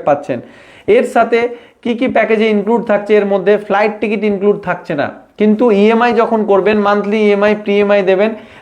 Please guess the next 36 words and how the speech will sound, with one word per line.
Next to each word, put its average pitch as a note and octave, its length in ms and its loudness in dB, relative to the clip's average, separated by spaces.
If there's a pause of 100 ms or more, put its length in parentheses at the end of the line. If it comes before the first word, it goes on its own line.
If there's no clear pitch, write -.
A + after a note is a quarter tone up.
সেখানে A3 280 0
ফ্লাইট G3+ 420 0
টিকিট, A3 260 -2
ভিসা F#3+ 280 0
all G3 200 4
including F3+ 480 -6
থাকবে, C3 320 -10 (560)
এক F#3+ 260 -4
টাকাও A#3+ 240 4
আপনার A3 280 2
খরচ F#3+ 340 2
নেই। D3+ 120 -6
যখন G3 300 -2
প্রি G#3+ 180 -4
ইএমআই A#3 340 0
আপনি G#3+ 240 0
টাকা G#3+ 300 0
জমাবেন, G#3+ 460 0
যাবেন, F#3+ 380 0
এক G3+ 320 -4
টাকাও A#3 260 2
ট্যুরে G#3+ 340 0
আপনার G3 320 2
আমরা F#3+ 240 2
খরচ E3+ 360 -4
হতে E3+ 160 -6
দেব D#3+ 240 -2
না। C3+ 160 -4 (360)
কিন্তু A3 200 2
আমরা A#3 220 4
যতগুলো A#3+ 560 2
বিদেশ A#3 380 2
প্যাকেজ G#3+ 340 -2
আমরা A3 240 0
লঞ্চ G#3 280 2
করছি, A#3+ 400 -4